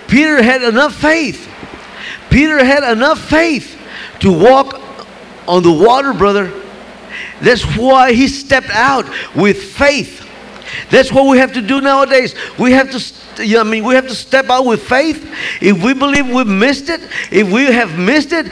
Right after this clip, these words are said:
God will always, praise God, he will always help us. He will always be there to help us out.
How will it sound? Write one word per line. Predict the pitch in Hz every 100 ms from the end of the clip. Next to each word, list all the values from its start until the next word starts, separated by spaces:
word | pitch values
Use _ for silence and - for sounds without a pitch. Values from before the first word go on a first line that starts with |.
| - - 160
God | 226 247 262 269 240
will | 202 214 196
always, | 233 254 277 269
praise | - 233 254 190
God, | 170 254 247 - - -
he | 190 226
will | 254 247
always | - 202 254 277 269 -
help | 208 285 302
us. | 311 196 - - - - - -
He | 233
will | 254 240
always | 226 302 277
be | 277 294 285
there | 269 277 269
to | 262 226
help | 240 277 285
us | 208
out. | 156 262 302 254